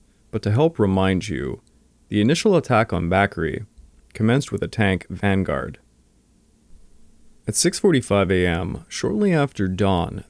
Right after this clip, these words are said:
the attack came spearheaded by nine T ninety-five tanks, commanded by Captain Shigeo Gotanda. Gotanda was obviously inspired by Shimada's success at the Slim River,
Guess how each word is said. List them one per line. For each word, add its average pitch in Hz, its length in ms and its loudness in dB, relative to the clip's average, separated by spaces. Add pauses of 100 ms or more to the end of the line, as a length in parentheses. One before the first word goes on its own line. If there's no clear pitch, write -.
the 87 100 -4
attack 160 400 -4
came 127 260 0
spearheaded 104 760 0
by 87 200 -2
nine 135 560 2 (120)
T - 160 -2
ninety-five 98 560 0
tanks, - 560 -4 (100)
commanded 95 420 0
by 87 220 -2
Captain 92 600 -4
Shigeo 95 680 0 (220)
Gotanda. 95 720 -2 (920)
Gotanda 190 480 2
was 107 180 2
obviously 101 580 0
inspired 98 600 0
by 90 180 -2
Shimada's 92 540 -2
success - 640 -6
at - 120 -12
the - 60 -14
Slim 82 300 -4
River, 104 500 -2